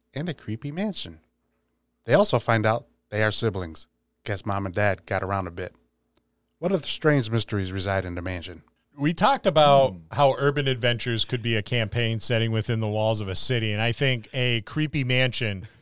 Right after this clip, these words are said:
Speaker 3: <laughs>
Speaker 2: can do just the same.
Speaker 3: Oh, yeah.
Speaker 2: Right? And this is kind of like a little take on The Writ. You know, they're, they get a summons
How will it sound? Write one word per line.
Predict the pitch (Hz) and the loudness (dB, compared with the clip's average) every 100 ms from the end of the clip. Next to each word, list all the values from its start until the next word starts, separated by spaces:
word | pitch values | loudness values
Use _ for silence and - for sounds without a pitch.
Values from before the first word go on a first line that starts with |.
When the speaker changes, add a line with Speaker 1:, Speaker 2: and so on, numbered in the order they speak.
| 165 | -8
Speaker 3:
<laughs> | - 147 | -8 -4
Speaker 2:
can | 143 131 | -2 0
do | 135 131 | -2 -2
just | 107 120 143 - - | 0 4 4 4 -2
the | 123 | 0
same. | - - 123 104 85 80 _ _ _ - | 2 2 2 0 -6 -14 _ _ _ -6
Speaker 3:
Oh, | 147 196 104 | -2 2 0
yeah. | 90 104 117 92 127 | 0 -2 -2 -2 -2
Speaker 2:
Right? | 123 123 | 0 0
And | 147 | 0
this | 220 240 | 0 2
is | 226 | 0
kind | 220 220 | 2 4
of | 185 | 6
like | 160 | 4
a | 151 | 4
little | 147 | 2
take | 131 147 143 | 4 4 4
on | 135 123 | 4 2
The | |
Writ. | 107 123 135 - _ _ _ _ _ - | 2 2 2 0 _ _ _ _ _ -6
You | 135 | 0
know, | 135 135 | 4 4
they're, | 127 123 120 120 - _ _ _ - | 4 2 0 -2 -8 _ _ _ -2
they | 147 | 2
get | 147 131 143 - | 4 4 0 -2
a | 123 | 0
summons | - 135 127 127 131 - - | 0 0 0 0 -2 -4 -6